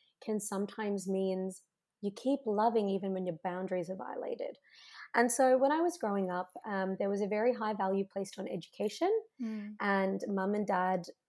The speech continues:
Speaker 1: you know, despite growing up in a very traditional context, they really wanted me to succeed, and they thought that education was gonna be my ticket to do that.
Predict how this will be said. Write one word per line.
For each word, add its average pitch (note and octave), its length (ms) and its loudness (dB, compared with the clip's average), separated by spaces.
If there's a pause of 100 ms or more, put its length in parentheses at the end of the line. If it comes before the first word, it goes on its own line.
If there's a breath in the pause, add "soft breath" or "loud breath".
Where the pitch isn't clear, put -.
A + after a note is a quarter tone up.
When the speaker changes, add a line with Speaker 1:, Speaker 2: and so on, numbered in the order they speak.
(160)
Speaker 1:
you G#3 100 -2
know, F#3+ 320 0
despite D#4+ 480 0
growing A#3+ 280 4
up C4 120 2
in A#3+ 60 2
a G#3+ 40 0
very G#3+ 200 0
traditional G3+ 500 -4
context, G3+ 640 -4
they G3+ 160 0
really G#3 320 2
wanted G3 320 -2
me F#3 140 -2
to F#3 80 -4
succeed, A3 720 0
and G3 140 -4
they G3+ 100 -2
thought G#3+ 220 -6
that G#3+ 140 -4
education F#3+ 640 -4
was F3+ 120 -8
gonna F#3 160 -6
be G3 100 -4
my F#3 120 -4
ticket G3+ 320 -6
to F#3 100 -8
do C4 180 4
that. - 220 -2